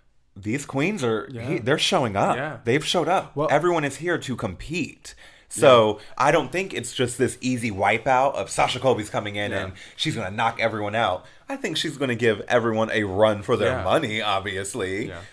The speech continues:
Speaker 1: But as are any of them.
Speaker 2: Well, and that's I, I, th-, I think that's the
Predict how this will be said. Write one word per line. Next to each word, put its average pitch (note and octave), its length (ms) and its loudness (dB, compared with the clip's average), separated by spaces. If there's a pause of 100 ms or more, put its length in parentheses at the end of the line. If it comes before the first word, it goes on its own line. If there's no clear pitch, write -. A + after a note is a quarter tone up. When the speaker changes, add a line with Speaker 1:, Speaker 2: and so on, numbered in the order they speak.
(160)
Speaker 1:
But C3 560 6
as A2 460 0 (140)
are C3 240 0
any F3+ 300 -4
of E2 180 -4
them. A#1 420 -12 (280)
Speaker 2:
Well, C3 220 -6
and A#2+ 200 -6
that's A#2+ 400 -8 (320)
I, B2+ 220 -4
I, - 20 -2
th-, C#3+ 220 -8
I B2 80 -12
think D3 160 -10
that's C#3+ 160 -14
the G#2+ 160 -8